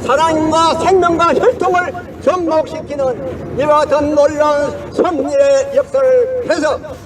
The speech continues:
모두를 바로 하나님의 단으로 만들어 주는 것입니다. 이렇게 하여 문선명 선생님이 이 시대 바로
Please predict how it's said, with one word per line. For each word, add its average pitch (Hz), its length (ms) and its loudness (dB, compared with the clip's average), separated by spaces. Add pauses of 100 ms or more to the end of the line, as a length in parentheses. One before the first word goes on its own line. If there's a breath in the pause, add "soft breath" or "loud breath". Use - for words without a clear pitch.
(280)
모두를 381 420 0
바로 370 180 0 (500)
하나님의 359 540 0
단으로 285 680 -2
만들어 254 640 2
주는 247 240 -2
것입니다. - 240 -12 (960)
이렇게 277 240 0
하여 294 280 2 (140)
문선명 302 580 2
선생님이 302 400 -2
이 302 220 -4
시대 320 220 0
바로 311 280 2